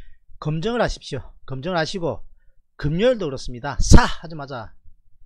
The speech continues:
여섯 개 중에 다섯 개 갔어요. 그동안에 실컷 현금 보유하면서 다 패스하고,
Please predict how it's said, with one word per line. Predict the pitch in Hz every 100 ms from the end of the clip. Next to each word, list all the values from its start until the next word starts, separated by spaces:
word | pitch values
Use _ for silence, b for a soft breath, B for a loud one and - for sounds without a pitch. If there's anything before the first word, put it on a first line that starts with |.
| - -
여섯 | 190 175
개 | 156
중에 | 131 117
다섯 | - -
개 | 123
갔어요. | 98 - 107 92 98
그동안에 | - 120 165 151 120
실컷 | - - - - 131 - - 208 196 - - - - - - - - -
현금 | 170 180 208
보유하면서 | 170 175 165 127 165 147 127 -
다 | - 170 226
패스하고, | - 208 - 120 107